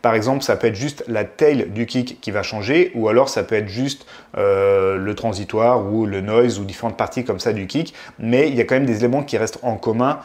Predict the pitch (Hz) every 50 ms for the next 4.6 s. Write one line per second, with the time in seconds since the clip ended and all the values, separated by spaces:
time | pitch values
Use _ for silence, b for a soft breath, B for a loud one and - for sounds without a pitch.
0 | B B - - 107 107 107 107 117 107 104 95 - 135 131 110 104 110 113 -
1 | - 98 - - 95 95 98 - - 104 98 - - 98 - 104 95 - - -
2 | 120 123 117 101 95 95 92 90 98 95 95 - 107 107 110 117 120 120 123 131
3 | 127 - 156 143 127 120 117 123 113 - 127 127 139 139 - - 113 113 113 113
4 | 107 - - 135 135 131 123 107 104 107 104 98